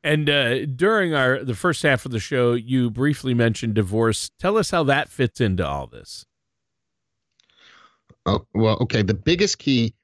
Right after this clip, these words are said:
Speaker 2: is that divorce isn't disqualifying. So let's get that right there. If you were married to someone for a minimum of ten years before divorcing,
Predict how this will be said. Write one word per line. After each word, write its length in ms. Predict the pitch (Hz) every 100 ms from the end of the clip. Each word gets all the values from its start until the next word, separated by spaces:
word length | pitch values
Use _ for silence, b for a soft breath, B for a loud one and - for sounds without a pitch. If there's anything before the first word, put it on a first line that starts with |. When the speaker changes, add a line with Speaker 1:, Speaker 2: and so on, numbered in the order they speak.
| _ -
Speaker 2:
is 160 | 120 87
that 200 | 110 101
divorce 360 | 101 147 170
isn't 260 | 101 104 107
disqualifying. 760 | 107 - 95 73 58 55 50 - _ _ _ _ _ _ _
So 520 | _ - 107 95 85 -
let's 180 | 107 104
get 200 | - 113
that 180 | 104 95
right 200 | 107 113
there. 200 | 98 85 b b
If 160 | 117 117
you 100 | 139
were 120 | 156
married 280 | 147 147 147
to 40 | 135
someone 360 | - 127 107
for 140 | 101 107
a 40 |
minimum 400 | 98 104 95 85
of 120 | 80
ten 300 | - 123 127
years 260 | 127 107 92
before 360 | 98 - 110
divorcing, 580 | 101 90 107 110 120 120